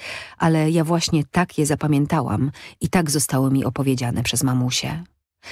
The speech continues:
Pragnę, aby świat zrozumiał, że prawdziwymi bohaterami nie zawsze są ci stawiani na cokołach.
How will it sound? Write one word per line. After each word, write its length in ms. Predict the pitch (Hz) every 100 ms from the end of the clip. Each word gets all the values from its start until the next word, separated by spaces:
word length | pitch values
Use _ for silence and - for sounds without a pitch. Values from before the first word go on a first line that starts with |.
| - -
Pragnę, 520 | 226 240 170 147 147
aby 200 | 143 151
świat 340 | - 208 208 160
zrozumiał, 760 | 147 156 143 175 127 123 117
że 200 | 127 127
prawdziwymi 560 | 143 143 135 143 202 208
bohaterami 800 | 160 147 135 135 160 143 139 - - _
nie 180 | 156 147
zawsze 360 | 127 143 - 214
są 180 | 139
ci 140 | 123 120
stawiani 420 | - 101 120 -
na 100 | 92
cokołach. 760 | - - - 80 78 - -